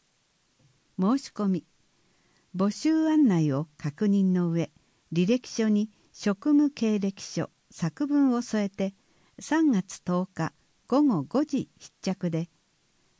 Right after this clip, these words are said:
区役所東登録会の生涯学習推進課、文化財係へ、書き留めで郵送、または持参。募集案内は、生涯学習推進課、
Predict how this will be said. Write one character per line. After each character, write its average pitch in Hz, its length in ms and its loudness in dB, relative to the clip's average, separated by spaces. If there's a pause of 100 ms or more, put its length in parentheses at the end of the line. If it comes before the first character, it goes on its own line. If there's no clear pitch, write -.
(160)
区 208 100 -4
役 226 220 -2
所 175 180 -4
東 202 460 -2
登 220 200 0
録 202 240 -4
会 196 220 -2
の 180 200 -2 (220)
生 254 360 0
涯 254 260 0
学 - 260 -6
習 190 280 -4
推 180 300 -4
進 165 300 -2
課、 - 240 -10 (360)
文 247 220 2
化 277 160 -4
財 233 280 0
係 143 480 -2
へ、 - 100 -12 (480)
書 170 100 -4
き - 160 -12
留 294 280 2
め 277 80 0
で - 220 -4 (100)
郵 156 260 0
送、 175 420 -4 (160)
ま 170 200 -2
た 330 180 -6
は 226 160 0
持 135 120 -10
参。 117 300 -8 (1700)
募 185 140 -2
集 330 260 -4
案 320 220 2
内 156 200 2
は、 147 200 -4 (420)
生 254 320 0
涯 254 180 0
学 226 240 -6
習 170 200 -6
推 185 300 -4
進 180 280 -4
課、 160 280 -6